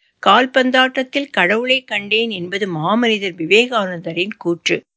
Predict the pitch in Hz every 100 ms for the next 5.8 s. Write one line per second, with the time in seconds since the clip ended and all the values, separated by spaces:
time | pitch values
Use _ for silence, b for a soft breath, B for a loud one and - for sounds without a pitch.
0 | _ _ - 208 247 285 294 302 254 196
1 | 202 202 208 208 208 196 190 214 208 -
2 | 180 180 202 226 - 190 190 - 160 -
3 | _ _ _ _ - 233 285 277 202 226
4 | 226 202 180 175 190 233 269 190 185 185
5 | 202 196 202 208 262 254 180 180